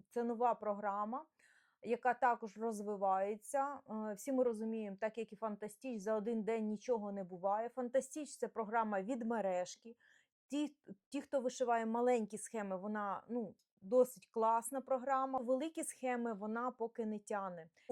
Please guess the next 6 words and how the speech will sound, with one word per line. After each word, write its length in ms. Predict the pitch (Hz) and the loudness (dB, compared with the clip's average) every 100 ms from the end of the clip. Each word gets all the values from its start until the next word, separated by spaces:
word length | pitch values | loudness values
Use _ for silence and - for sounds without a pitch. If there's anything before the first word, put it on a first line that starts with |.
| - | -8
Шукаємо 520 | - 233 262 247 233 | -4 4 6 6 2
програми, 640 | 240 220 254 277 311 202 - _ _ _ - | 2 2 4 2 2 -6 -8 _ _ _ -8
які 280 | 208 - 269 | -6 -4 -4
б 100 | 226 | 0
могли 400 | 240 208 240 269 | 0 0 0 -2
б, 160 | - | -4